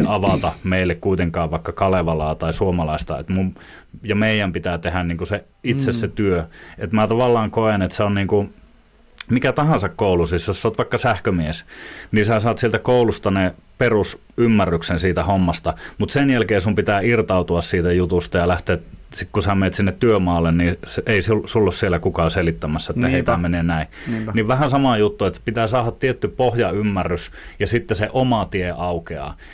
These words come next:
Speaker 1: Ja tavallaan mu-, se, mikä mulla on niinku vahvistunut, niin on, on just tässä viime vuosina vahvistunut se, että okei, tää on tää suomalainen perinne on niinku tää ykkösjuttu. Se on se, mi-, mihin mulla on kaikkein suurin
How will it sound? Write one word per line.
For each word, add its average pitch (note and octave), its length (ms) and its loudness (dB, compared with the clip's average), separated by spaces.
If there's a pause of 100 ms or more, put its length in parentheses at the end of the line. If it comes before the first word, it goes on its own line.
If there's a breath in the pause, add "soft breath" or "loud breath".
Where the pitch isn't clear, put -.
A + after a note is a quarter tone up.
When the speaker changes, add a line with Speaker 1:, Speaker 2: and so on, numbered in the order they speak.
(120 loud breath)
Speaker 1:
Ja G#2+ 60 -6
tavallaan B2+ 560 0
mu-, A#2+ 340 -4
se, A#2 60 -2
mikä B2 280 0
mulla A2+ 240 0
on G#2 60 -2
niinku G2+ 240 -4
vahvistunut, G2 720 -2
niin F2 180 -6
on, F#2+ 240 -4
on A2+ 200 -2
just C3+ 200 -4
tässä A#2 280 -2
viime A2+ 300 0
vuosina F#2 500 -6 (440 loud breath)
vahvistunut F#2+ 540 -4
se, G#2 160 -4
että F#2+ 160 -8
okei, G#2 280 -4
tää G2+ 180 -4
on F#2+ 100 -8
tää F2+ 140 -4
suomalainen A2+ 640 -2
perinne F#2+ 320 -4
on F2 100 -4
niinku E2+ 160 -8
tää F2+ 240 -6
ykkösjuttu. F2+ 920 -10
Se - 160 -10
on C3 140 -4
se, A2 220 -6
mi-, A2 280 -8
mihin G#2 260 -8
mulla G#2 200 -10
on F#2 80 -14
kaikkein G2+ 340 -10
suurin G2+ 440 -8